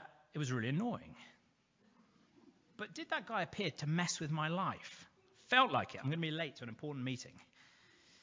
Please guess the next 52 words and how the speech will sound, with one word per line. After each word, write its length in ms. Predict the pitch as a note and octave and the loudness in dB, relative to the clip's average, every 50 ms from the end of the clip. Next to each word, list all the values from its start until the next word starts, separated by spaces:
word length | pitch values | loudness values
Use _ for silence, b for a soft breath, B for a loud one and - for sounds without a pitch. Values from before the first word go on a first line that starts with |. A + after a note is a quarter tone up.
| B B B B B _ _ | B B B B B _ _
But 160 | - G3+ G#3 | -4 -2 0
no, 100 | G#3 A#3 | 2 2
he 60 | B3+ | 2
didn't, 220 | C4 - D4 C4 G3 | 2 2 2 2 2
did 120 | G#3 G3 | 2 0
he? 60 | A#2+ | 0
He, 260 | E2 - - D3+ D#3+ - | -2 -4 -4 -6 -6 -8
he 160 | - - F3+ E3 | -8 -6 -6 -6
came 580 | - - - A#3+ B3+ B3 D#3+ G#2+ G3 - G#3+ - - | -4 -2 0 2 4 4 4 4 4 2 0 -2 -4
to 100 | - D3 | -6 -6
tell 280 | - - - G#3 A3+ | -6 -2 0 2 4
me 160 | G#3 C#3+ G#2 G2 | 6 4 4 4
that 140 | A#2+ C3+ | 2 2
that 200 | C3 D3 D#3 - | 2 2 2 4
road's 360 | C#3+ C#3 C3+ B2+ B2 A#2 A#2+ - | 4 4 4 4 4 0 -4 -6
blocked 340 | - - E3 - - - | -2 -2 -2 -2 -2 -4
off. 380 | C4 C4 - - - - - - B B B B B B B B B - | -4 -4 -4 -6 -10 -16 -20 -20 B B B B B B B B B 8
And 140 | F#3+ G3 G3+ | 8 10 10
I 140 | G#3 B3+ D4 | 10 10 10
might 160 | D4 C#4 F3+ | 10 8 6
have 80 | - | 4
carried 260 | - - F#3 E3 C#3+ C#3 | 4 8 8 10 10 10
on 140 | D#3 D3+ C3 | 8 6 4
and 100 | A#2+ A#2 | 4 2
ignored 460 | A#2+ A#2 B2 C#3 D#3+ F#3 G#3 G#3 E3 | 2 2 2 2 2 2 2 2 0
him, 320 | A2+ A2 F#2 F2 E2+ G2+ C#3+ - _ _ | -2 -6 -8 -8 -10 -12 -16 -18 _ _
but 160 | - F#3 F#3 | -4 -4 -2
no 200 | F#3 F#3+ A3+ C4+ | 2 2 4 4
amount 360 | C#4+ C4 B3 A#3 G#3 F#3 - | 4 4 4 2 2 0 -2
of 140 | - D#3 - | -4 -4 -4
kind 180 | - - D3+ C3+ | -4 -2 -2 0
of 60 | C3+ | 0
wish-, 280 | C3 C#3 E3+ E3 - - - - - _ | 0 0 0 0 -2 -4 -6 -12 -14 _
wishful 380 | C#3+ D3+ E3 - - - D#3 B2+ | -4 -2 -2 -2 -2 -4 -6 -6
thinking 420 | A#2 - D#3+ D#3+ E3+ - F3 D#3 | -4 -2 -2 -2 -2 -2 -2 -2
or, 160 | A#2 A2 A2 B B B B B B | -2 -2 -4 B B B B B B
or 120 | - C3 A#2 | -4 -4 -2
sincerity 680 | - - B2+ A2+ - - - E3 F3+ G3 F#3 - - C#3 | -2 -4 -4 -4 -4 -2 0 0 0 0 0 -2 -4 -4
or 100 | B2+ - - | -6 -2 2
earnestness 560 | D#3 E3+ F#3+ G#3 G3 E3+ - - D3+ B2+ - | 2 4 4 4 2 0 -2 -2 -4 -6 -4
in 80 | C3 C3 | -6 -6
carrying 340 | - - F3 F3+ F#3 F#3 E3 | -4 -4 -2 0 0 2 2
on 100 | D3+ D3 | 2 0
that 120 | C3 B2+ | 0 0
road 220 | D3 D#3+ D3+ C3 A#2 | 2 2 2 2 2
would 120 | C3 C#3+ | 0 -2
have 60 | C3+ B2 | 0 0
got 200 | D#3+ F3 F3 F3 | 0 0 0 0
me 100 | D3 C3 | -4 -4
to 120 | - D3 | -4 -2
my 120 | D3+ D3+ | -2 -2
destination. 600 | D3+ D#3+ E3 - - - G#3 D#4+ E4+ A#3+ - - | -2 -2 -4 -6 -6 -8 -8 -6 -6 -6 -6 -8